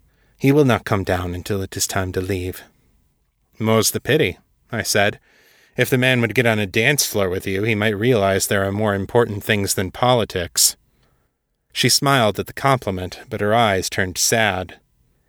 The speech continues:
"Perhaps." Just then, one of the young couples we had been dancing with came up to congratulate us. Delilah smiled and chatted with them for a few minutes,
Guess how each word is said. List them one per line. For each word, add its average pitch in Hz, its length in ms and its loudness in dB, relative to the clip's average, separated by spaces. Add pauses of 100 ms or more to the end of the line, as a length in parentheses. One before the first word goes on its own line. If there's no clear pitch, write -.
(300)
"Perhaps." - 640 -2 (1200)
Just 156 240 2
then, 117 300 2
one 107 120 0
of 101 120 -2
the 110 80 0
young 107 240 2
couples 104 440 -2
we 107 100 0
had 95 100 -2
been 101 160 0
dancing 113 460 0
with 92 200 -8
came 107 240 0
up 98 160 -2
to - 80 -10
congratulate 98 760 -2
us. - 260 0 (640)
Delilah 180 440 2
smiled 110 500 2
and 110 100 0
chatted 135 380 0
with 98 160 -6
them 98 160 -4
for - 180 -2
a 101 60 0
few 127 220 -2
minutes, 92 540 -6